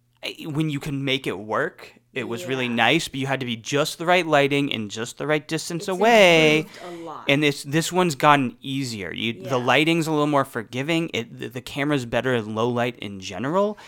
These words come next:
Speaker 1: and you don't, it, it just, it, it works more frequently, and when it works, it's really nice, it, but when
Speaker 2: Mm-hmm.
Speaker 1: it doesn't work, it's really frustrating. So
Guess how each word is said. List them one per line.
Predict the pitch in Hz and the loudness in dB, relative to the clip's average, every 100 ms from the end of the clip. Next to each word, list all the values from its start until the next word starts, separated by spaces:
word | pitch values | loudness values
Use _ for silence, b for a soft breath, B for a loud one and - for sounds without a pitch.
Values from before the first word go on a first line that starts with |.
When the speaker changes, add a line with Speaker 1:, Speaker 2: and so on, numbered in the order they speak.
| B B | B B
Speaker 1:
and | 135 131 123 117 | 0 2 0 -2
you | 120 | -6
don't, | 120 139 139 135 - | 0 2 2 0 -2
it, | 135 | -2
it | 151 139 | -2 -2
just, | 151 - - | -4 -6 -6
it, | 151 139 - | -2 -2 -2
it | 135 123 117 | -6 -6 -8
works | 127 139 131 - - - | 0 2 2 -4 -8 -10
more | 123 127 | -4 0
frequently, | 113 - 139 123 151 180 196 190 - | -2 -4 -10 -8 -6 -2 -2 -2 -2
and | 127 120 | -4 -2
when | 117 | -4
it | 110 90 | -4 -2
works, | 117 135 - - - | 2 2 2 -10 -8
it's | 104 - | -10 -10
really | 104 120 107 95 | -12 -10 -6 -6
nice, | 101 101 139 165 - | -2 0 0 -2 -4
it, | 120 170 | -8 -4
but | 127 101 | -4 -4
when | 113 | -6
Speaker 2:
Mm-hmm. | |
Speaker 1:
it | 101 | -6
doesn't | 123 120 117 | -4 -2 -2
work, | 107 95 | -4 -6
it's | 107 | -10
really | 104 87 | -12 -12
frustrating. | - 107 - 120 135 143 | -6 -6 -4 -4 -2 -2
So | 139 - 101 | -4 -2 -2